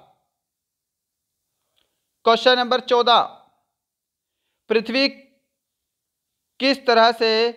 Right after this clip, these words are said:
सबसे दूर वातावरणीय परत को क्या कहते हैं? पृथ्वी की सतह से,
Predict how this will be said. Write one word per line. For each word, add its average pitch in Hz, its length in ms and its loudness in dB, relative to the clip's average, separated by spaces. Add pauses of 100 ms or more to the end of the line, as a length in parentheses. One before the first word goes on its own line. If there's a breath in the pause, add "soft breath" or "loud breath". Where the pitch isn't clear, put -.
(540)
सबसे 226 400 -2
दूर 240 320 -4 (380)
वातावरणीय 226 560 -2
परत 226 340 -6
को 226 140 -2
क्या 226 220 0
कहते 208 400 -4
हैं? 202 240 -4 (960)
पृथ्वी 233 380 -4
की 262 360 -6
सतह 247 400 0
से, 233 220 -6